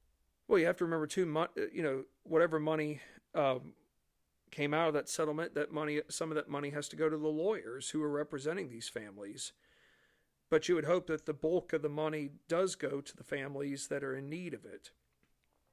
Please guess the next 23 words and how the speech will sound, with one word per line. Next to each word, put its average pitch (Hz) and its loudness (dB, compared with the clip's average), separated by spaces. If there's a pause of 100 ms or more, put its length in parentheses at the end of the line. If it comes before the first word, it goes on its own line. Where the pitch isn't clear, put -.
(2000)
Af-, 160 2 (100)
the 156 -2
aftermath 170 0
of 160 2
the 147 -6
Bradley 151 4
sinking 156 -4
did 135 -2
not 143 -2
bring 156 0
closure 147 2
to 127 -10
survivors 135 -2
Elmer 143 -2
Fleming 147 -6
and 123 -14
Frank 139 -8
Mays. 117 -6 (1120)
And 139 -2
I 160 2
could 165 -2
see 190 2
how 156 2